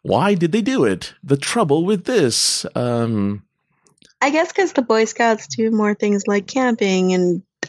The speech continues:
Speaker 2: outdoorsy stuff while the Girl Scouts are
Speaker 1: knitting
Speaker 2: I don't know.
Speaker 1: and
Speaker 2: But
Speaker 1: sewing.
Speaker 2: do they? I don't know what they
Speaker 1: I don't
Speaker 2: do.
Speaker 1: know.
Speaker 2: I, like I said, I was a young Marine. I, um, I was never part of the Scout culture.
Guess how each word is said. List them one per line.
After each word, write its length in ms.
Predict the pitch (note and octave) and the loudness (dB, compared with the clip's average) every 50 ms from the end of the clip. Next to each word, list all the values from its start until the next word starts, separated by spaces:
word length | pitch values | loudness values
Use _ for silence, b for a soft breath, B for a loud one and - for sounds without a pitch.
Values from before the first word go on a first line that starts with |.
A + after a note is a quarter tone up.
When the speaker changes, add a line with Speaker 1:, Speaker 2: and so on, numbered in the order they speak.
| - | -4
Speaker 2:
outdoorsy 600 | G3+ G3+ F#3+ G3+ - G#3+ G#3 G#3+ G#3+ F#3+ F#3 F#3+ | -2 -2 -2 -2 -2 0 0 0 0 0 0 -2
stuff 340 | F#3+ - - F#3 F3+ F3+ F#3 | -2 -2 -2 -2 -2 -2 -2
while 160 | - F3+ F3+ | -2 0 0
the 80 | F3 F3+ | 0 0
Girl 200 | F3 F#3 F3 F3 | 0 0 -2 -2
Scouts 360 | - - - F3+ F3+ F3 - - | -2 -2 0 -2 -2 -2 -2 -2
are 180 | F#3 F3+ F3+ F3 - _ _ _ _ _ _ - - b b b b b _ - | -2 -2 -2 -4 -6 _ _ _ _ _ _ -20 -20 b b b b b _ -4
Speaker 1:
knitting 340 | F#2+ G2 G2 F2 F#2 F#2+ | -2 -2 0 0 0 0
Speaker 2:
I 60 | F#3+ F#3+ | 0 0
don't 160 | F#3+ F#3 F3 | 2 2 2
know. 180 | E3+ F3 F3 | 2 0 0
Speaker 1:
and 140 | F#3 G3+ - - _ _ _ _ _ _ - | -2 -4 -8 -14 _ _ _ _ _ _ -8
Speaker 2:
But 80 | - | -4
Speaker 1:
sewing. 280 | - - E3+ F3 F3+ F#3 | -2 -2 0 0 0 0
Speaker 2:
do 120 | F3+ F#3 | 0 0
they? 260 | F#3+ G#3 G3+ G3+ G3+ F3+ | 0 2 0 0 0 0
I 120 | E3+ F3+ | 0 0
don't 200 | F3+ F3+ D#3+ - | 0 0 0 0
know 160 | D#3 D#3 D#3 D#3 | 0 0 2 2
what 140 | D#3 D#3 | 0 0
they 80 | - D#3+ | 0 -2
Speaker 1:
I 20 | |
don't 140 | D#3 E3 E3 | 0 0 0
Speaker 2:
do. 80 | E3 D#3+ | 0 0
Speaker 1:
know. 60 | E3 | 0
Speaker 2:
I, 200 | D#3+ E3 E3 D#3+ - - - | 0 0 -2 -2 -4 -4 -2
like 100 | D#3+ D#3 | -2 0
I 80 | D3+ | 0
said, 160 | E3 - D#3 D3+ | 0 0 0 0
I 120 | E3+ G3 | 2 2
was 140 | G3 F#3+ F3+ F#3 | 0 0 0 0
a 40 | |
young 220 | E3+ E3+ D#3+ D#3+ E3 | 0 0 0 -2 -2
Marine. 380 | D#3 D#3 E3 E3+ E3+ E3+ F3 E3 B B B B B B B B B B B B B B _ _ _ _ - | -2 0 0 0 0 -2 -4 -6 B B B B B B B B B B B B B B _ _ _ _ -4
I, 160 | E3 D#3+ - - - | -4 -4 -4 -4 -4
um, 240 | E3+ E3 D#3 - - _ _ _ _ _ _ _ _ - - | -2 -2 -2 -4 -8 _ _ _ _ _ _ _ _ -4 -2
I 60 | F#3 | 0
was 180 | F3+ E3+ - | 0 0 0
never 200 | - F3 E3+ E3+ D#3+ | 0 2 2 2 0
part 260 | - - - E3+ E3 | -2 -2 -2 0 0
of 80 | E3 E3 | 2 0
the 80 | E3+ | 0
Scout 360 | E3+ - - F#3 F3 D3+ - | -2 -2 -2 -2 -2 -2 -2
culture. 540 | - - F3+ E3+ E3 - - E3+ E3+ F3 - | -4 -2 -2 -2 -2 0 0 0 0 -2 -4